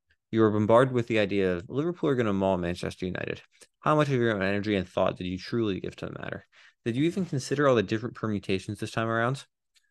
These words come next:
Stop making so many decisions at the surface level. You are an intelligent individual.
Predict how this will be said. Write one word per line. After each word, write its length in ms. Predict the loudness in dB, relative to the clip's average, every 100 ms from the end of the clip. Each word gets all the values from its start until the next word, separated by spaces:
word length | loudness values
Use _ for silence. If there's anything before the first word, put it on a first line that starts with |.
| _ _
Stop 240 | 4 6
making 480 | 4 2 2 2 -2 -8 _ _ _
so 200 | -4 -2
many 160 | 0 0
decisions 400 | -2 -8 -8 -8
at 40 |
the 60 | -6
surface 340 | -6 -8 -8 -10
level. 240 | -8 -12 _ _
You 240 | -2 0
are 120 | 0 0
an 60 |
intelligent 500 | -2 0 2 2 0
individual. 580 | 0 -2 -4 -4 -8 -8